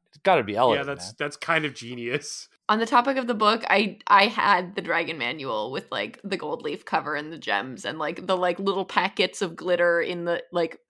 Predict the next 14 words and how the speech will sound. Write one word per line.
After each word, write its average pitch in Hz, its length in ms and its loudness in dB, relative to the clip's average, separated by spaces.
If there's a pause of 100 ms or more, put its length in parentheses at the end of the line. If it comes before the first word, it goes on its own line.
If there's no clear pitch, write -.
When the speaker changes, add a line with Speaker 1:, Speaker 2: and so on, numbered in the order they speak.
Speaker 3:
in 175 360 -4
the 175 120 2
layered 170 460 0
pages. 156 920 -6
That 175 160 0
was, 175 140 -6
like, 170 160 -6
dragon 165 480 -2
dust - 520 -4
and 151 280 -10
scales 151 640 -2
and 123 240 -12
all 135 140 0
that. 104 200 -4